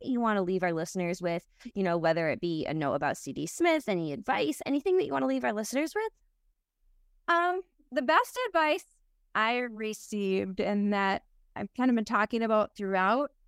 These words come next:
Speaker 2: and that you can apply to any part of marketing or your career or business, is that, um, you can learn from everyone. So my S V P, uh, Holly Brenner, she gave me this piece of advice,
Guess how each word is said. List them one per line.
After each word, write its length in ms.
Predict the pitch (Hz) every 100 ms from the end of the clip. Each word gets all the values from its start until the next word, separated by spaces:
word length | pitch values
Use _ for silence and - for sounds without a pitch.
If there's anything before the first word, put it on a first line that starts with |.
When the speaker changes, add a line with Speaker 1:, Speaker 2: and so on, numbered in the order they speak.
| -
Speaker 2:
and 140 | 220
that 80 | 208
you 60 | 196
can 160 | 220
apply 460 | 202 - 214 208 220
to 200 | 196 -
any 240 | 185 208
part 420 | 226 233 226 233 - _ _ -
of 320 | 196 190 190 - _ _ _ _ _ _ _
marketing 680 | 262 285 269 277 277 269 269
or 120 | 226
your 160 | 202 190
career 760 | - 202 240 269 262 262 262 262
or 200 | 202 196
business, 680 | 208 208 214 226 220 208 -
is 300 | 214 208 185
that, 480 | 202 196 190 196 - _ _ _ _ -
um, 380 | 208 196 190 196
you 100 | 220
can 180 | 220 247
learn 260 | 220 233 240
from 260 | 240 208 -
everyone. 600 | 190 175 190 - - 220 - _ _ _ _
So 380 | - 196 - 85
my 180 | 185 196
S 180 | 220 -
V 120 | 208
P, 480 | 202 214 202 196 208 - _ _ -
uh, 160 | 190 180
Holly 280 | 202 202
Brenner, 520 | 190 196 196 196 202 214
she 200 | - 226
gave 200 | 196 190
me 100 | 196
this 160 | 202 -
piece 200 | 208 202
of 100 | 202
advice, 500 | 196 196 190 196